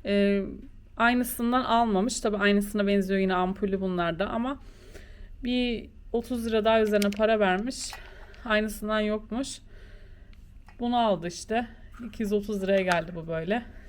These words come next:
Diğerini iade etti tabii. Bizim diğerinde iki tane böyle butonu var. Bunda tek buton var. Sadece tek bir tane ayarı var. O yüzden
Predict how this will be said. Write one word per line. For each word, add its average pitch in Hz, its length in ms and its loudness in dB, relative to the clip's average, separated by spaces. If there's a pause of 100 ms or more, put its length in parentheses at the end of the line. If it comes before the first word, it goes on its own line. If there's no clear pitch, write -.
(120)
Diğerini 196 360 2
iade 185 300 4
etti - 260 -8
tabii. 196 260 -4 (1900)
Bizim 247 280 2
diğerinde 262 440 4
iki 233 200 -10
tane 214 340 2
böyle 175 480 2
butonu 190 400 -2
var. 190 300 -2
Bunda 226 240 0
tek 233 280 -4
buton 175 320 -6
var. 165 120 -4
Sadece 180 320 -4
tek 202 280 -6
bir - 40 -20
tane 165 400 -4 (1400)
ayarı 175 340 0
var. 269 300 -2 (880)
O 233 120 -2
yüzden 226 460 -2